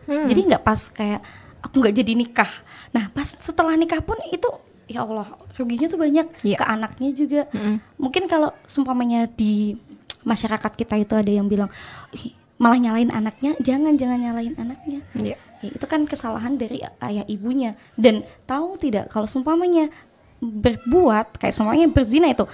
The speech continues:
Speaker 2: anaknya zina kan?
Speaker 1: Mm-mm.
Speaker 2: Anaknya zina. Naik juga, orang tuanya juga dapet,
Speaker 1: Oke.
Speaker 2: gitu. Jadi, kalau sayang orang tua ya, kita harus menjaga diri kita, gitu.
Speaker 1: Mm-mm, mm-mm. Makanya kenapa orang tua tuh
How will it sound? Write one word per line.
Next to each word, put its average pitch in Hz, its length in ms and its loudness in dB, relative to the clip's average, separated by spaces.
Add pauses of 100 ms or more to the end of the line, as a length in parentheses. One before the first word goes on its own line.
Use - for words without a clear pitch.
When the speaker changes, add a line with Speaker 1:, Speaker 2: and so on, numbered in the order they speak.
Speaker 2:
anaknya - 400 2
zina 220 320 0
kan? 240 240 -2 (240)
Speaker 1:
Mm-mm. 202 240 -4 (160)
Speaker 2:
Anaknya 208 320 0
zina. 240 320 2 (1080)
Naik 359 320 2
juga, 359 320 4
orang 262 240 -2
tuanya 233 320 -4
juga 277 240 -6
dapet, 269 720 -6 (160)
Speaker 1:
Oke. 214 240 -8
Speaker 2:
gitu. 214 240 -8
Jadi, 220 240 -4 (400)
kalau 226 160 6
sayang 220 320 0
orang 196 160 -8
tua 220 240 0
ya, 247 320 -2 (160)
kita 247 160 -10
harus 277 400 -10
menjaga 208 400 -4
diri - 240 -16
kita, - 320 -20 (240)
gitu. 233 80 0
Speaker 1:
Mm-mm, 214 240 0
mm-mm. 214 320 0
Makanya 262 480 0 (240)
kenapa 247 480 0
orang 262 240 2
tua 254 80 0
tuh - 160 -2